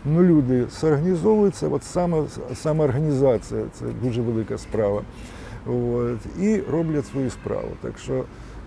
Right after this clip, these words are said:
е, я дуже задоволений тим, що чернігівці показали себе з найкращого боку. І, е, що цікаво, що цікаво, я був абсолютно впевнений, що Чернігів буде українським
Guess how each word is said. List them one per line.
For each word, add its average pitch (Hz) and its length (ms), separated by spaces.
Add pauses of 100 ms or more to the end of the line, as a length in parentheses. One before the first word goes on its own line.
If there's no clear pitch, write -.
е, 123 320
я 160 140
дуже 123 360
задоволений 135 840
тим, 165 180
що 139 460 (400)
чернігівці 147 760 (180)
показали 143 460
себе 127 300
з 107 80
найкращого 135 720
боку. 104 420 (600)
І, 180 320
е, 151 240
що 165 180
цікаво, 156 640 (120)
що 143 120
цікаво, 113 540
я 139 160
був 165 240
абсолютно 170 460
впевнений, 170 500
що 135 140
Чернігів 131 420
буде 117 240
українським 98 600